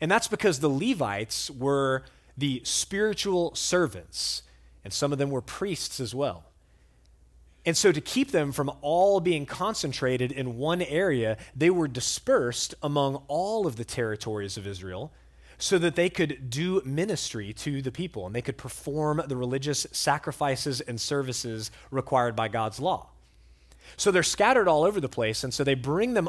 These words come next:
all into Jerusalem for this momentous occasion, this great worship service. And they come, look at what the verse says, "to celebrate the dedication with gladness and thanksgivings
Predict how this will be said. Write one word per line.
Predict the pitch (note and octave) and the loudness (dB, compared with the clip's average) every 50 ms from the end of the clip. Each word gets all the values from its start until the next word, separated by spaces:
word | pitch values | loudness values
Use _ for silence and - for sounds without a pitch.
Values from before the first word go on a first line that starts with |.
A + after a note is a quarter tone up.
| - - | -2 -4
all | - F3+ G3 G#3 G#3 G#3 F#3 E3 | -2 2 4 6 6 6 6 6
into | C#3 D#3 E3 D#3 - D3+ | 4 2 -2 -2 -2 -4
Jerusalem | A#2+ A2 B2 B2+ C#3 C#3+ - - B2 A2+ G#2+ G2 | -4 -4 -2 -2 -2 -2 -2 -4 -4 -6 -6 -6
for | - B2 | -4 -4
this | B2 A#2 - | -4 -4 -4
momentous | C3+ B2+ B2+ B2 B2 C3 D3 E3 E3 - E3+ D3+ - | -2 -2 -2 -2 -2 -2 -2 -2 -2 -4 -4 -4 -4
occasion, | C#3+ - - B2 A#2 A2+ - A#2 | -4 -4 -2 -2 -2 -2 -4 -6
this | A2+ A2 - | -6 -6 -8
great | A#2+ A2+ G#2+ A#2 A#2+ C#3 D3+ F3 E3 | -8 -8 -6 -4 0 0 2 0 0
worship | D3 C3+ C3+ B2 - - A2+ F#2 | 0 -2 -4 -4 -4 -6 -8 -8
service. | - - G2+ F#2+ F2+ F#2 A#2 - - - - - - - - - - _ _ - - - _ _ - - - - - - - - - - - - - - - - | -8 -10 -10 -10 -10 -10 -10 -10 -12 -14 -16 -20 -20 -20 -20 -20 -20 _ _ -20 -20 -20 _ _ -20 -20 -20 -20 -20 -20 -20 -20 -20 -20 -20 -20 -20 -20 -12 -2
And | - F3+ F3 E3+ | 0 2 2 4
they | D#3 D3+ | 2 2
come, | - - E3+ G#3+ G#3 F3 D3+ | 0 0 0 0 0 0 0
look | E3 F#3+ A#3+ | 0 0 0
at | G#3+ | 0
what | G3+ F#3+ - | 0 -2 -2
the | E3 | -2
verse | C3 C3+ C#3+ C#3 C3 | -2 0 0 0 -2
says, | - - A#2+ G2+ F#2 G2 G#2+ - - - - - - _ _ _ _ _ _ _ _ _ _ - - - - - - - - - - | -2 -2 -2 -2 -2 -4 -6 -8 -8 -10 -14 -20 -20 _ _ _ _ _ _ _ _ _ _ -20 -20 -20 -20 -20 -20 -20 -18 -10 -6
"to | - G3+ F3 | -4 -2 0
celebrate | - - - - - G3+ A#3 B3+ G3+ C3 G#2+ G#2+ G2 F#2 G2 B2 - - - - - _ _ - | 2 2 2 2 2 2 2 2 2 0 -2 -4 -6 -6 -8 -8 -8 -10 -12 -12 -14 _ _ -8
the | C3 C3 | -6 -2
dedication | B2+ C#3+ D3+ D#3 E3 - - E3 D#3+ C#3 - E3 C3+ B2 | 2 2 2 4 2 0 -2 -2 -2 -2 -2 -4 -4 -4
with | A#2 - A#2+ | -4 -4 -4
gladness | A#2+ A#2 A2+ A#2 B2 C3+ D3+ D#3+ F3 F#3 - - - - - - - - - - - | -2 -2 0 2 2 2 0 0 -4 -6 -6 -6 -6 -8 -8 -12 -18 -20 -20 -16 -8
and | - C#3 C3+ B2+ | -6 -4 -4 -4
thanksgivings | - - D3 B2+ A#2+ A2+ - - A#2+ B2 C3+ C#3+ D#3+ E3 F3+ F3+ F#3 E3 - | -4 -4 -2 -2 -2 -4 -6 -4 -4 -4 -2 -2 -4 -4 -4 -6 -8 -8 -10